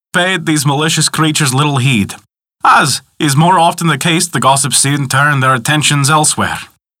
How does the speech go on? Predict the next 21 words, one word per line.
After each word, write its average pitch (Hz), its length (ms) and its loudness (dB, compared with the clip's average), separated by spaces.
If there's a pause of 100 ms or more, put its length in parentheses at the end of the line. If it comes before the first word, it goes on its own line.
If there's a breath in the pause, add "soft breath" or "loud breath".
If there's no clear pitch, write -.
(340)
When 143 220 0
questioned 196 460 0
by 160 160 2
his 156 160 0
friends 185 400 0
as 135 140 -2
to 151 80 -2
the 135 160 2
reason 151 400 2
he 143 100 0
would 135 140 -2
not 156 200 2
take 147 200 -2
himself 131 340 0
a 131 80 -4
wife, 135 380 -2 (480)
the 131 80 -2
Goodman 151 500 0
would 107 180 -2
simply 160 360 0
smile 165 580 0